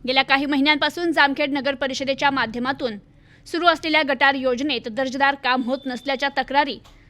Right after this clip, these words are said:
नागरिकांनी वारंवार केल्या होत्या. मात्र प्रशासनाकडून गंभीर दखल घेतली गेली नसल्यानं अखेर आमदार रोहित पवार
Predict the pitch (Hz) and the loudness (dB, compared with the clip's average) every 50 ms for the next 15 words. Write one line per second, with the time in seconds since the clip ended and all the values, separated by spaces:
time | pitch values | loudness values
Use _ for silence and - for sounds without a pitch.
0 | _ _ 294 302 294 285 302 330 285 320 311 294 320 311 285 254 262 269 277 277 | _ _ 6 6 6 6 2 0 2 2 4 4 4 6 4 4 4 4 4 4
1 | 269 262 262 254 247 262 262 247 269 269 330 339 349 302 277 262 - 277 269 - | 2 2 0 -2 2 2 2 0 0 -2 -2 -2 2 2 0 0 0 -4 -2 -2
2 | 254 247 269 240 - 262 240 233 - 294 285 240 220 233 240 262 254 254 269 294 | -4 -4 -4 -4 -4 -4 -4 -2 -4 -4 -4 -4 -6 -4 -2 -2 -2 0 -2 -2
3 | 254 226 254 254 - 294 240 220 226 233 233 - 254 277 269 269 262 254 254 262 | -4 -6 -6 -4 -6 -6 -6 -6 -8 -10 -10 -8 -4 -2 0 0 0 -2 -4 -6
4 | 247 - - 233 233 240 277 403 - - - - - - - - 285 285 - 285 | -6 -6 -4 -4 -2 -2 -2 -4 -4 -8 -20 -20 -20 -20 -2 0 0 2 4 4
5 | 302 294 269 262 262 269 269 269 247 262 240 240 277 262 - 269 247 247 254 262 | 4 4 4 4 6 4 4 4 4 2 0 0 -2 -2 -2 0 4 4 4 4